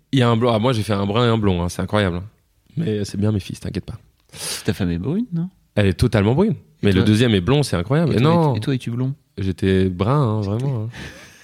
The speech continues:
Speaker 1: Mais déjà, quand j'étais petit, j'avais vraiment des cheveux de ouf.
Speaker 2: Ouais.
Speaker 1: Les gens doivent le savoir.
Speaker 2: Ouais.
Speaker 1: Et, euh, bah, David, je le connais depuis longtemps, il avait les cheveux longs avant. Mon meilleur pote Max, euh,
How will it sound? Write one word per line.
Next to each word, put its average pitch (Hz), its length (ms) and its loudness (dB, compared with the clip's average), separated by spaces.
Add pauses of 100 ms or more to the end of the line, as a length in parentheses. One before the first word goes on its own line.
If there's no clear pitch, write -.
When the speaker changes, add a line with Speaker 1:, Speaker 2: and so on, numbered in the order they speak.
(140)
Speaker 1:
Mais 104 100 4
déjà, 127 320 4
quand - 180 2
j'étais 117 260 4
petit, - 320 -4 (400)
j'avais 90 200 2
vraiment 92 260 2
des 87 80 -2
cheveux - 200 -6
de 82 60 -6
ouf. - 240 -10 (640)
Speaker 2:
Ouais. 98 80 -2
Speaker 1:
Les 101 100 2
gens 110 160 2
doivent 104 240 2
le 92 80 2
savoir. - 420 -10
Speaker 2:
Ouais. 110 220 -10 (760)
Speaker 1:
Et, 139 220 4
euh, 113 400 4
bah, 104 140 2
David, 120 200 4
je 113 40 4
le 110 60 4
connais 107 180 4
depuis 101 140 -2
longtemps, 101 280 2
il 92 80 4
avait 87 140 2
les 87 80 -2
cheveux 98 240 -4
longs 104 320 0
avant. 117 480 0 (200)
Mon 107 120 0
meilleur 110 240 4
pote - 240 0
Max, 113 320 0
euh, - 60 -4